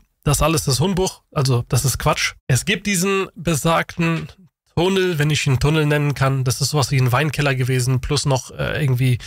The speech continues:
äh, ein, ein Pool oder so war da noch. Da ist er rumgeschwommen, das war's aber auch. Aber was komisch war an dieser ganzen Geschichte, erstens, kurz bevor Michael Jackson den Löffel abgegeben hat, hat er gesagt, dass er Leute exposen will, darunter auch P. Diddy und andere Leute.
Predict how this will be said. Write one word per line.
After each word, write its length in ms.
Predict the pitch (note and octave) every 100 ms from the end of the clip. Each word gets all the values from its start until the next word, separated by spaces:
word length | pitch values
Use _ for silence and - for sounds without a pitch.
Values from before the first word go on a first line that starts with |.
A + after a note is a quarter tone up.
| - - _ -
äh, 260 | C3 -
ein, 400 | G3 C#3 D3 D3+ - _ _ -
ein 100 | D3
Pool 300 | - F3+ G3
oder 140 | C#3 A#2+
so 100 | B2
war 80 | A2+
da 80 | G#2+
noch. 260 | G#2+ - - _
Da 320 | C#3 - F2+ - _ -
ist 140 | - D3+
er 80 | B2
rumgeschwommen, 560 | C#3+ C3+ - B2 G#2+
das 200 | A2+ -
war's 220 | B2+ B2
aber 140 | B2 A2
auch. 260 | G#2+ - -
Aber 560 | - G3+ E3 D3 E3+ F3+ _
was 500 | B2+ D#3+ - - - _ _ _
komisch 520 | - F#3 A#3 D#3 - C3
war 200 | B2+ C#3+
an 60 |
dieser 180 | C#3+ D3
ganzen 260 | D3 C#3+ C3+
Geschichte, 400 | B2+ C#3+ B2 D#3
erstens, 640 | E3+ G3 - G#3 - - _ _ _ _
kurz 360 | - G#3 E4 -
bevor 320 | F#3+ - F3+
Michael 320 | E3 D#3+ D3
Jackson 300 | C#3+ D#3 D3+
den 100 | C#3
Löffel 220 | D#3+ E3+ D3
abgegeben 440 | C3 B2 C3 B2
hat, 140 | C3
hat 120 | C3+ C#3
er 80 |
gesagt, 420 | C3 A#2+ C#3 D3+ D3+
dass 260 | C#3 - - _ -
er 220 | D#3 C#3+ -
Leute 320 | E3+ D3 D#3
exposen 540 | C#3+ - - F3+ D3+ B2
will, 100 | A2+
darunter 380 | A#2 C3 C#3 C3
auch 160 | -
P. 100 | D3+
Diddy 220 | C#3 D#3
und 100 | D#3+
andere 260 | E3 E3+ C3
Leute. 360 | A#2+ A#2 G#2